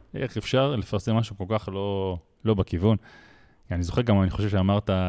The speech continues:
היו לך מתאמנים שם גם, וגם אמרת את זה כמה ימים לפני התחרות, אני זוכר, שהמסל-, ה-, המסלולים שהם פרסמו לא, לא בכיוון בכלל.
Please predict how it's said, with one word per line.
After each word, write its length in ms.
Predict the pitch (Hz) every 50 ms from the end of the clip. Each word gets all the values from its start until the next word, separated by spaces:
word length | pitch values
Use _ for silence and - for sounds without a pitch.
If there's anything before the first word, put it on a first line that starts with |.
| 92 - -
היו 220 | - 95 90 92 101
לך 120 | - -
מתאמנים 400 | 101 95 - 87 85 98 117 113
שם 180 | - - 87 90
גם, 200 | 87 90 101 120 123 _ _ _ -
וגם 340 | 87 78 87 85 80 92 95
אמרת 240 | 98 101 101 - 104
את 100 | 95 85
זה 60 | 90
כמה 220 | - - 95 95
ימים 180 | 90 92 92 87
לפני 320 | 82 - - - 101 98 95
התחרות, 840 | 90 87 87 85 85 82 80 - - - - - - 92 98 107 -
אני 120 | 107 104 101
זוכר, 260 | 98 101 - 120 120 123 - - - - - - - - - -
שהמסל-, 840 | - - - 95 90 87 85 85 85 85 87 87 87 85 - - 95
ה-, 580 | - 87 85 80 80 78 78 - - 82 78 78
המסלולים 340 | 78 82 - - - 110 113
שהם 160 | - 104 95
פרסמו 420 | - 92 82 - - 98 110 113
לא, 200 | 101 101 101 101
לא 80 | 98 104
בכיוון 420 | 104 104 - - 92 92 101 95
בכלל. 280 | 85 76 - 95 92 87